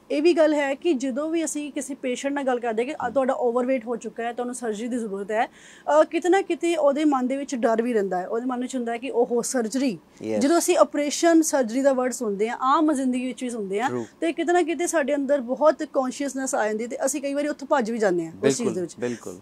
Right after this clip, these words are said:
Speaker 1: ਤੇ ਅਸੀਂ ਉਹਨਾਂ ਨੂੰ ਕਿਵੇਂ ਆਪਾਂ ਟਰਸਟ ਦਿਵਾ ਸਕਦੇ ਹਾਂ ਕਿ ਜਿਹੜੀ ਸਰਜਰੀ ਹੋਏਗੀ ਜਾਂ ਜੋ ਵੀ ਤੁਹਾਡੇ ਉੱਪਰ ਟ੍ਰੀਟਮੈਂਟ ਕੀਤਾ ਜਾਏਗਾ, ਉਹਦਾ ਕੋਈ ਸਾਈਡ ਇਫੈਕਟ ਨਹੀਂ ਹੋਏਗਾ?
Speaker 2: Basically ਦੇਖੋ, ਅ, ਸਭ ਤੋਂ ਪਹਿਲਾਂ ਤਾਂ ਇਹ ਹੈ ਕਿ ਜਿਨ੍ਹਾਂ ਨੂੰ ਵੀ ਪ੍ਰੋਬਲਮ ਹੁੰਦੀ ਹੈ, ਉਹ ਸਾਡੇ ਕੋਲ ਜਦੋਂ ਅਪਰੋਚ ਕਰਦੇ ਹੈ,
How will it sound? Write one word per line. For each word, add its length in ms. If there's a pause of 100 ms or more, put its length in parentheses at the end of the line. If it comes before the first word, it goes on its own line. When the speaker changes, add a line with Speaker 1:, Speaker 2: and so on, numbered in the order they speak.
Speaker 1:
ਤੇ 300
ਅਸੀਂ 280
ਉਹਨਾਂ 340
ਨੂੰ 220
ਕਿਵੇਂ 280
ਆਪਾਂ 200
ਟਰਸਟ 300
ਦਿਵਾ 220
ਸਕਦੇ 280
ਹਾਂ 80
ਕਿ 120
ਜਿਹੜੀ 120
ਸਰਜਰੀ 480
ਹੋਏਗੀ 440 (360)
ਜਾਂ 380
ਜੋ 300
ਵੀ 100
ਤੁਹਾਡੇ 200
ਉੱਪਰ 240
ਟ੍ਰੀਟਮੈਂਟ 360
ਕੀਤਾ 240
ਜਾਏਗਾ, 280
ਉਹਦਾ 220
ਕੋਈ 120
ਸਾਈਡ 260
ਇਫੈਕਟ 280
ਨਹੀਂ 100
ਹੋਏਗਾ? 220 (540)
Speaker 2:
Basically 420
ਦੇਖੋ, 500 (160)
ਅ, 40
ਸਭ 160
ਤੋਂ 140
ਪਹਿਲਾਂ 260
ਤਾਂ 120
ਇਹ 160
ਹੈ 100
ਕਿ 160
ਜਿਨ੍ਹਾਂ 240
ਨੂੰ 120
ਵੀ 100
ਪ੍ਰੋਬਲਮ 400
ਹੁੰਦੀ 260
ਹੈ, 60
ਉਹ 80
ਸਾਡੇ 220
ਕੋਲ 180
ਜਦੋਂ 280
ਅਪਰੋਚ 280
ਕਰਦੇ 400
ਹੈ, 160